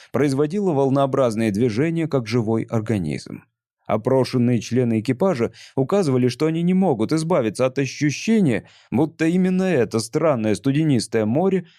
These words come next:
вызывало у них чувство страха. Это море, или, вернее, живое тело,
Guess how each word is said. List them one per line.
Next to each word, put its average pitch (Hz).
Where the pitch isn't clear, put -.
вызывало 131
у 139
них 135
чувство 117
страха. -
Это 120
море, 143
или, 131
вернее, 131
живое 135
тело, 180